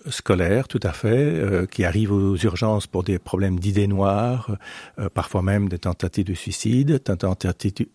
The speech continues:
tentatives de suicide aussi, euh, de plus en plus jeunes. Hein, euh,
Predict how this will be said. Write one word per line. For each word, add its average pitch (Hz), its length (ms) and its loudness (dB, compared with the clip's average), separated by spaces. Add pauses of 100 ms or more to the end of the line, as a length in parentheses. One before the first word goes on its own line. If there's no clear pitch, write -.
tentatives 101 520 0
de 98 100 -4
suicide 101 400 0
aussi, 98 300 0 (960)
euh, 92 200 2
de 95 100 0
plus 104 260 2
en 92 60 2
plus 101 160 0
jeunes. 110 500 4 (380)
Hein, 147 220 0
euh, 95 560 0